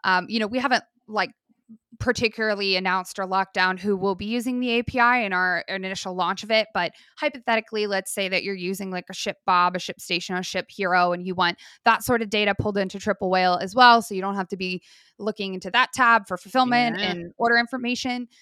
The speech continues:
Speaker 1: An A P I would solve something like that for you to pull that information in. Um, we are v-, very much aware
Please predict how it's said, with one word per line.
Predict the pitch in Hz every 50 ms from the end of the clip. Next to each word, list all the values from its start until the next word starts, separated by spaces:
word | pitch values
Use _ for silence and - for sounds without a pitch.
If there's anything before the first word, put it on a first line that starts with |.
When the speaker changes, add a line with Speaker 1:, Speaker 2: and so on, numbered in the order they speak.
| _ - -
Speaker 1:
An | - 180
A | 196 208
P | - - 220 196
I | 190 196
would | 196 196 -
solve | - 202 190 185 180 185 180 180 - _ _ _ _ _
something | - - 226 214 208 196 190
like | 175 175 - -
that | 226 233 233 -
for | - 254 240
you | 240 240 240 226
to | 214 208
pull | - - 214 196 190
that | 190 180 202 208
information | 214 202 - 226 220 214 214 208 - - 208 208
in. | 202 202 202 202 208 208 _ _ _ _ _ _ - -
Um, | 180 175 165 165 170 160 196 233 _ _ _ _ _ _ _ - 214
we | 196 220 226 220 220 208 - -
are | 202 202 202 202 196 196 196 190 196 190 - - _ _ _ _ _ _ -
v-, | 202 190 180 180 180 185 - _ 208 190
very | 202 247 254 254 254 254
much | 240 226 220 220 220 - - - - - -
aware | 220 202 190 185 185 180 185 202 247 285